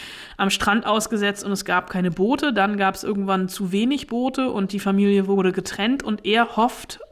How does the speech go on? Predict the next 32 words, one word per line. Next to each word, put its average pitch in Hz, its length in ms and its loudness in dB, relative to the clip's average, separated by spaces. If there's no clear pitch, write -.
angekommen 214 560 2
in 202 140 0
Australien, 196 720 4
seine 196 280 2
Familie 190 580 2
wiederzufinden. 294 1080 -4
Dann 254 400 0
gibt 247 280 -2
es - 160 -6
einen 202 320 -2
australischen 196 840 -4
Vater, 202 560 -4
von 196 220 -4
Jay 175 220 -2
Courtney 233 440 -4
gespielt, 240 520 0
der 214 140 4
als 208 220 0
Wärter 214 380 4
in 196 80 2
diesem 185 220 2
Lager 175 400 2
anfängt, 220 500 -2
weil 202 140 2
er 202 180 2
versucht, 208 680 -2
der 202 320 2
Tristesse 214 540 -4
seiner 196 280 -2
Alltags-, 190 560 -2
äh, 180 160 0
seiner, 180 320 -2